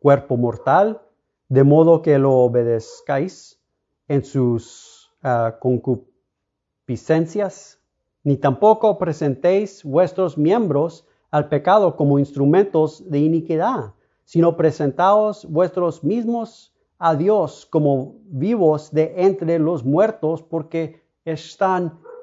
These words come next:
vivos de entre los muertos,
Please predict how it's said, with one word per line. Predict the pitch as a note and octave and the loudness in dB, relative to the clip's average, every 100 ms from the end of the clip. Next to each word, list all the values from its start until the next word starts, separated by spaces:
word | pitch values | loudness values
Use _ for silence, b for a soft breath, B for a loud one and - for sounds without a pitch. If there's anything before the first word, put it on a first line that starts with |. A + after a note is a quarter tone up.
| _ | _
vivos | B2 B2 A3 B3+ E3 A#2+ G#2 - _ _ _ _ _ _ _ _ _ _ | -6 0 2 4 2 0 -4 -14 _ _ _ _ _ _ _ _ _ _
de | C#3 C#3+ | 2 2
entre | C#3+ C#3+ | 4 2
los | C3+ | 2
muertos, | B2+ C3+ B2+ C3 A2+ | 2 2 2 -2 -6